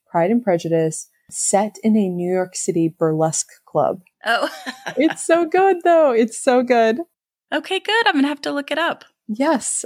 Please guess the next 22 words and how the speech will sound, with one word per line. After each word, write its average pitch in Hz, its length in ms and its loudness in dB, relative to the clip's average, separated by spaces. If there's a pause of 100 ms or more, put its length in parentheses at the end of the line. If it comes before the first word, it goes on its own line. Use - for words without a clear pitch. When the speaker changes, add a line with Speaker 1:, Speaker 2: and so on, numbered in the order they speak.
(120)
Speaker 1:
Um, 185 520 0 (100)
and 202 180 2
then, 196 360 0
so - 200 -2
I'm 262 360 2 (300)
very 277 200 2
fortunate 220 580 0
since 233 160 0
I 180 100 2
write 180 220 4
in 196 160 0
thrillers 175 640 0
and, 175 440 -6 (220)
or 180 180 2
write 190 260 2
thrillers 180 360 2
and 185 240 -6
romance 165 500 -4 (320)
that 175 160 0
I 170 220 0 (100)
get - 440 0 (560)
sent - 540 -4